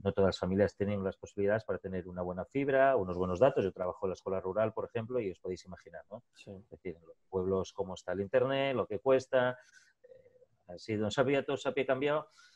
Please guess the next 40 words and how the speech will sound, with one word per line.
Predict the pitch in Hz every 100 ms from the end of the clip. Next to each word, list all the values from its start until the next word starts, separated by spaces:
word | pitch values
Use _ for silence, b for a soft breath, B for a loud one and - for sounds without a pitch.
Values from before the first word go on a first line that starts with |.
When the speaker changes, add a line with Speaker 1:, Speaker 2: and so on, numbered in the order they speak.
| _
Speaker 1:
pero | 123
a | 131
mí |
lo | 156
que | 151
me | 143
preocupa, | 143 139 135
Juan, | 135 143 139 139
eh, | 117 120 113
más | 110 117 -
que | 117
ya | 123 123
esto | 113 113 107 107 95 - - _ _ _ _ _ _
pasó, | 120 117 147 160
ya | 147 123
no | 123
tiene | 123 120
solución, | 120 113 110 139 151 147 b b b b _ _ _ _
es | - 123 -
que | - 95 90 -
si | - - 104
hablan | 107 120 120
de | 117
un |
nuevo | 117 113
rebrote | 113 113 160 135
o | 95
si | - 101
esto | - 113 110 113
ha | 110
venido, | 113 113 135 113 98
desgraciadamente, | 95 95 101 110 104 123 110 101
para | 95 90 98
quedarse | 95 120 127
o | 98
para | 90
repetirse | 92 87 - 117 107
cada | 98 92
X | 92 98 -
tiempo, | 113 104 113